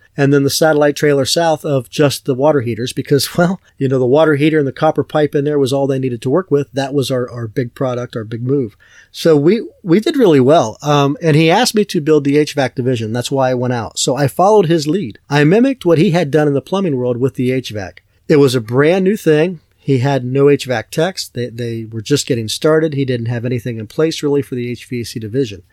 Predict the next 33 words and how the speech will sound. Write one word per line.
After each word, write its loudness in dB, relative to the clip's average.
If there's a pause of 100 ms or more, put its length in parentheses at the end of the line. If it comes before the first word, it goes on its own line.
And -2
I 2
said, 2
"Let's 2
do 4
the 2
same 2
thing 2
you've 0
done 2
with -2
plumbing. -4 (260)
Let's, 2
uh, 2
let's -2
pick -2
a -4
product 2
and 0
a -2
service 0
and 2
let's 0
drive 2
that 0
home." -2 (560)
For 2
us, 0
it 0
was 2
the -2
swamp 0
coolers. -2